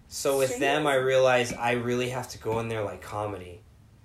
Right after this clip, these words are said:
Speaker 1: When
Speaker 2: Yeah.
Speaker 1: the, the times I get the most followings, and I literally, no pre-, just, I go in there and I talk.
Speaker 2: Mm.
Speaker 1: And I connect, and that's, that's the only way I can grab 'em there. But Periscope is more like,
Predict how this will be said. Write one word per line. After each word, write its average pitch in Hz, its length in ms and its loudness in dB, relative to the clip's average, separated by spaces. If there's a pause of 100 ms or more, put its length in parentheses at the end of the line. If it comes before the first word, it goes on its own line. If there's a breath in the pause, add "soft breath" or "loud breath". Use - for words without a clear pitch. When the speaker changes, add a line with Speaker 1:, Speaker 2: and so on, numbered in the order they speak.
(200)
Speaker 1:
When 123 180 -2
Speaker 2:
Yeah. 123 120 -8
Speaker 1:
the, 123 140 -2
the 123 180 -6
times 131 380 0
I 143 40 -2
get 135 140 -8
the 131 40 -4
most 113 300 -4
followings, 120 720 0
and 107 200 -8 (480 soft breath)
I 117 100 -2
literally, 123 500 2
no 120 220 0
pre-, 127 280 -6
just, 113 360 -8 (200)
I 107 120 -6
go 120 180 -4
in 120 80 -4
there 120 160 -2
and 101 100 -6
I 92 80 -10
talk. 92 440 -2 (280)
Speaker 2:
Mm. 214 260 -16 (200)
Speaker 1:
And 95 120 -12
I 95 80 -8
connect, 90 600 -12
and 95 140 -14
that's, 92 260 -14 (100)
that's 107 220 -6
the 117 200 -12
only 127 340 -4
way 117 160 -2
I 107 40 -4
can 104 200 -10
grab 104 300 0
'em 98 160 -4
there. 95 320 -12
But - 220 -10
Periscope 127 600 0
is 101 140 -6
more 104 240 -2
like, 98 380 -6